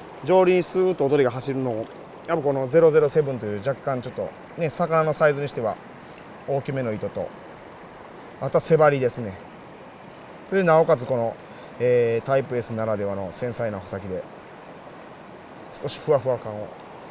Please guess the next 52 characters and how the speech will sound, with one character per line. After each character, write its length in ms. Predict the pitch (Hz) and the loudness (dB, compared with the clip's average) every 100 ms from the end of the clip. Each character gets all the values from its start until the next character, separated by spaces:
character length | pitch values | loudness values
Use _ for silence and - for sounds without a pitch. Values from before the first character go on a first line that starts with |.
| - - - - | -18 -18 -12 -4
こ 60 | |
れ 80 | 196 | 0
が、 220 | 190 185 - - - - 131 | 4 2 0 -14 -16 -12 -8
え 320 | 120 113 110 - - - - - - | -6 -6 -8 -12 -16 -16 -16 -2 8
ー、 60 | |
A 80 | 220 | 10
や 100 | 147 | 10
T、 240 | - 165 - - - - - - | 4 0 0 -10 -16 -16 -10 -2
ち 60 | |
ょ 40 | 226 | 2
っ 20 | |
と 120 | 160 | 4
頭 220 | 156 156 | 4 2
の 100 | 151 | 2
ね、 120 | 156 117 - - - - | 0 -2 -8 -14 -6 -2
大 80 | 175 | 0
き 120 | 175 | 0
い 20 | |
穂 120 | 135 | 0
先 160 | 139 131 | -2 -2
だ 120 | 117 | -2
と 160 | 117 - - - - - | -2 -6 -10 -16 -14 2
強 240 | 190 254 | 8 8
く 120 | 170 | 6
引 100 | 214 | 0
き 60 | 220 | -2
す 120 | 220 | 0
ぎ 100 | 214 | 0
る 80 | 196 | 0
こ 100 | 190 | 0
と 100 | 151 | 2
が 100 | 120 | 2
あ 60 | |
る 40 | 120 | 0
ん 140 | 110 | -2
で、 240 | 110 107 101 - - - - - - - - - - - - - - - - - | -4 -4 -4 -10 -14 -16 -16 -16 -16 -16 -16 -16 -16 -16 -16 -14 -16 -16 -14 -4
そ 60 | |
れ 60 | 185 | 0
を 40 | |
引 60 | 175 | 0
か 120 | - 175 | 2 4
な 100 | 147 | 4
い 100 | 120 | 0
よ 100 | 107 | -2
う 40 | |
に。 80 | 101 - - - - - | -6 -10 -16 -16 -16 -14
次 260 | - 180 190 | -12 0 2
は 80 | 143 | 4
こ 80 | |
の 80 | 139 | 2
白 420 | - 170 160 151 147 | 2 6 6 6 4
の 180 | 143 | 0